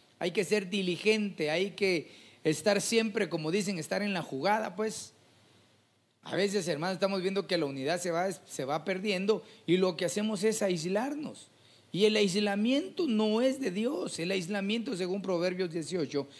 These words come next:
es de una persona, hermano, que no recibe consejo y que solo busca su beneficio. Hay que estar solícito, hay que ver qué se hace.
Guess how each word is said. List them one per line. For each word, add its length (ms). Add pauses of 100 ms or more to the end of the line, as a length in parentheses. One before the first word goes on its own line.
(200)
es 180
de 60
una 200
persona, 480
hermano, 300
que 120
no 120
recibe 440
consejo 560
y 60
que 120
solo 220
busca 320
su 160
beneficio. 760 (880)
Hay 120
que 100
estar 240
solícito, 680
hay 100
que 140
ver 180
qué 100
se 220
hace. 560